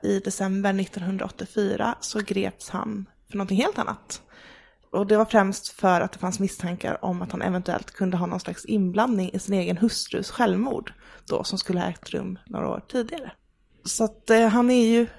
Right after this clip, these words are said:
i någon slags cirkus här med kvinnor som har dött. Eh, men cirkusen,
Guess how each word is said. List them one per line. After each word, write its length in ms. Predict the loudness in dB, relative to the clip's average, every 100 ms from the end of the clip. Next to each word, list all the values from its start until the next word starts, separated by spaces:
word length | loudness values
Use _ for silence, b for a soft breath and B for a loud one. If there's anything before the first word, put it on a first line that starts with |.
| b b -20 -2
i 80 | 0
någon 160 | 2
slags 260 | 0 -4 -2
cirkus 400 | -2 0 -4 -2
här 380 | 0 0 -4 -16
med 340 | -8 -4 -4 -6 -8
kvinnor 440 | -4 -4 -2 -6 -6
som 280 | -10 -8
har 220 | -4 -4 -4
dött. 440 | -6 -8 -10 -12 -12 b b b b b b b b b b b _ _ -4
Eh, 240 | -2 4
men 120 | 4
cirkusen, 600 | 6 4 2 0 0 -2